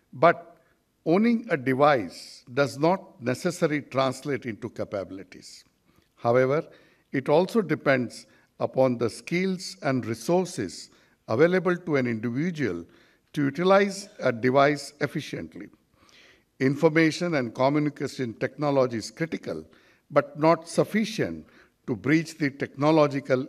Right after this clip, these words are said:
inequalities. However, we need to accept that the mobile phones have transformed the scena-, scenario from have-nots to have-less.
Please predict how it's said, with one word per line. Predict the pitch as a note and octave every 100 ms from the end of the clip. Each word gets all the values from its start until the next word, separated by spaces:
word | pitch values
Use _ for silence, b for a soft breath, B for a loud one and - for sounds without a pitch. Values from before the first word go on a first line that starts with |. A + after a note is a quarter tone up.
| -
inequalities. | B2 A#2+ A#2+ A2 F#2+ F2+ F2+ - - _ _ b b b b
However, | - C#3+ F3+ D3 F#2 E2 b b b
we | C3+
need | C3+ E3+ A3+ -
to | C3
accept | A#2+ - - B2+ - _ b b b -
that | C3 B2
the | B2
mobile | B2 C3 D#3+ F#3+ F#3
phones | - A#2+ A2 -
have | A#2 A2+
transformed | B2 C3 C3+ - F3 G3 E3
the | C3
scena-, | - A#2+ C3 D#3+
scenario | - C3 D3 F3 D3 F2 D#2+ b b b b
from | - C3 C3+ C3+
have-nots | E2+ C3+ E3+ D#3 G2 - - - b b _
to | C#3+
have-less. | F2+ A#2 B2+ A#2+ A2+ G2+ - -